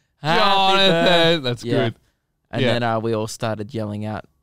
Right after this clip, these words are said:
Speaker 1: uh, slurs so they could hear it. It was good stuff.
Speaker 2: Oh, you yelling out racist stuff?
Speaker 1: Yeah, no, not s-, not racist slurs.
Speaker 2: <laughs>
Speaker 1: Just more like,
Speaker 2: Imagine
Speaker 1: you
Speaker 2: if
Speaker 1: know.
Speaker 2: that's what you were doing it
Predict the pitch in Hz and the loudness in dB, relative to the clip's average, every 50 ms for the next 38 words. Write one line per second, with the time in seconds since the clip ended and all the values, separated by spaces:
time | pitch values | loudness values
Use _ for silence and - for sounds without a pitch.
0 | _ _ _ _ 107 104 104 - - - - 101 104 107 107 104 107 - - 101 | _ _ _ _ -10 -8 -8 -8 -10 -12 -10 -8 -6 -6 -6 -6 -8 -10 -10 -8
1 | 104 98 107 - - 104 110 107 107 107 107 107 - - - 110 123 139 143 - | -8 -8 -10 -10 -10 -10 -8 -8 -8 -8 -8 -10 -12 -14 -16 -16 -14 -14 -14 -14
2 | - - - - 117 - - 147 160 151 156 143 139 135 131 139 135 135 127 123 | -14 -18 -18 -18 -12 -6 -4 -4 -2 -2 -2 -2 -4 -4 -4 -4 -4 -4 -4 -6
3 | - 98 113 117 135 147 - 185 - - - 120 87 - - - 135 117 120 - | -6 -4 -4 -4 -4 -4 -8 -12 -16 -12 -10 -10 -10 -10 -12 -16 -16 -16 -14 -12
4 | - 120 120 127 135 123 98 95 120 131 135 110 110 - - - - - 127 139 | -8 -6 -6 -4 -4 -4 -6 -6 -4 -2 -2 -2 -2 -4 -8 -8 -8 -8 -8 -8
5 | - - 107 110 117 117 123 127 - - 113 110 - - - - 110 113 117 113 | -8 -10 -8 -6 -4 -4 -4 -4 -6 -10 -10 -10 -10 -10 -10 -8 -6 -4 -4 -4
6 | 92 - - - - - - - 135 - - - - - 131 123 - - 120 117 | -6 -8 -10 -12 -12 -14 -16 -16 -16 -18 -20 -18 -10 -8 -8 -8 -6 -6 -4 -4
7 | 113 110 107 104 101 101 101 104 - 175 175 160 113 - 170 156 - - - 151 | -4 -4 -2 -2 -2 -2 -4 -6 -8 -12 -12 -12 -12 -12 -12 -14 -14 -14 -14 -14
8 | - _ _ _ _ - 262 302 294 269 - - 196 180 - 185 170 113 - - | -16 _ _ _ _ -16 -14 -6 -4 -4 -2 -2 -2 -2 -2 -2 -4 -4 -6 -10
9 | 175 160 156 156 156 139 - 156 151 147 143 135 - | -12 -12 -10 -10 -10 -10 -10 -12 -12 -12 -14 -16 -16